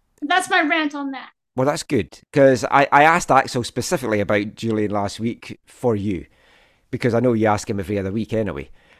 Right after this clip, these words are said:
Speaker 2: But last
Speaker 1: Yeah.
Speaker 2: thing for this part. So we, we know the team's doing well,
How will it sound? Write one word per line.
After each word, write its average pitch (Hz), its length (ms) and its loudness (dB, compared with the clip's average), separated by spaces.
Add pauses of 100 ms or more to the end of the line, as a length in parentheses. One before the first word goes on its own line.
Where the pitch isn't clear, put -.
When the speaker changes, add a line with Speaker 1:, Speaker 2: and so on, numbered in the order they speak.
(120)
Speaker 2:
But 139 220 4
last 190 220 4
Speaker 1:
Yeah. - 100 0
Speaker 2:
thing 262 80 -2
for 147 140 -2
this 123 200 0
part. 82 460 -2
So - 140 -4
we, 156 160 0
we 165 100 0
know 214 140 4
the 208 100 -4
team's 156 300 -2
doing 110 260 0
well, 85 340 -2